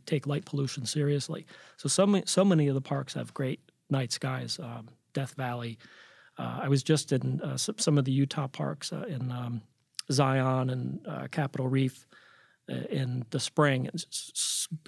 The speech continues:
I mean, just gorgeous night skies, um, especially if you live anywhere near a city, you know, to be able to get out to these places and see what the sky looked like to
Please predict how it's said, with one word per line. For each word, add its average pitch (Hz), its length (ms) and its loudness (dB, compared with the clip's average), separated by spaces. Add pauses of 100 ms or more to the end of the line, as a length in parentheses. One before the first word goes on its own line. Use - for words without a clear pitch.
(120)
I 160 80 4
mean, 151 160 4
just 165 360 2
gorgeous 131 400 2
night 127 180 -4
skies, 143 440 -8
um, 135 400 -6 (380)
especially 156 580 0
if - 140 -8
you 139 80 0
live 131 180 0
anywhere 127 480 2 (580)
near 139 220 4
a 117 60 0
city, 131 420 2 (140)
you 139 100 2
know, 135 140 0
to - 100 -4
be 139 80 4
able 135 160 2
to 127 60 -4
get 131 160 -2
out 139 180 -2
to - 80 -6
these 120 160 -8
places 131 480 -8
and 120 100 -4
see 135 220 -2
what 127 200 -6
the - 100 -6
sky 135 260 -2
looked 127 260 -6
like 175 300 -8
to 123 260 -8